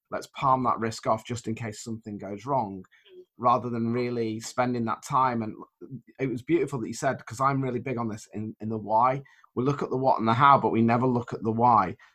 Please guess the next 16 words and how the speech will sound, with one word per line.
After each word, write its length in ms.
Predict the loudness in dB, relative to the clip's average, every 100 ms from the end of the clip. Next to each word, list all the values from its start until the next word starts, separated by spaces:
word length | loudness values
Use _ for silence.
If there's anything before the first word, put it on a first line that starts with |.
| _ _ 2
And 200 | 4 6
yes, 440 | 6 4 2 -4 4
there 160 | 6
is 140 | 6 2
a 40 |
social, 640 | 2 4 4 4 2 0 -2
there 140 | 0
is 120 | 0
a 60 | -2
social 440 | 0 2 2 0
problem. 500 | 0 -2 -2 -4 -8 -12 _ _ _ _
Um, 380 | 4 6 4 0 -8 _ 0
but 200 | 2 2
if 220 | 0 0
you 120 | 0 2
can't, 300 | 6 6